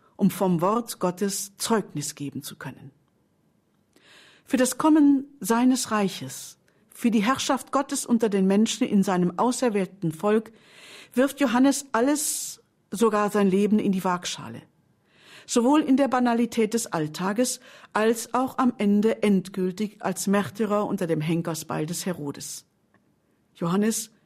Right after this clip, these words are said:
ist kompromisslos und unbestechlich. Was aber geht in diesem geradlinigen Mann vor,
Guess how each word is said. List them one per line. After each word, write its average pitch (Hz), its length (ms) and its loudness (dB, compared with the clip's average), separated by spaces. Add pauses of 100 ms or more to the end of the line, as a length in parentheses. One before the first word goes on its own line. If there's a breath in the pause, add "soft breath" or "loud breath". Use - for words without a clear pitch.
(380)
ist - 220 -8
kompromisslos 233 840 0
und 156 280 -6
unbestechlich. - 920 -4 (1700 soft breath)
Was 269 380 -2
aber 269 280 0
geht 247 320 0
in 214 180 2
diesem 208 340 0
geradlinigen 208 920 0
Mann 180 280 0
vor, 220 520 0